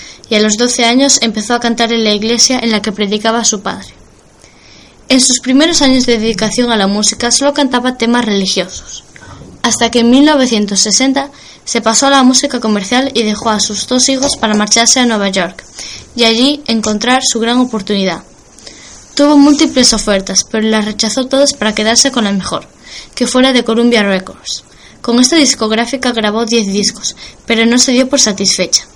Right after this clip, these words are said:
Cuando terminó su contrato, se de-, decidió por Atlantic Records.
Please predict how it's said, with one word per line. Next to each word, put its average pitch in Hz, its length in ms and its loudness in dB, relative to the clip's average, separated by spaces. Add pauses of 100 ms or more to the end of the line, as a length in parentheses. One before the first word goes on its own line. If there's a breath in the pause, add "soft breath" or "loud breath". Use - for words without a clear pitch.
(480 loud breath)
Cuando 240 280 0
terminó 233 460 2
su 285 140 -2
contrato, 247 580 0
se - 240 0
de-, 214 180 0 (260)
decidió 214 680 -2 (340 loud breath)
por 220 160 0
Atlantic 254 540 0
Records. - 580 -4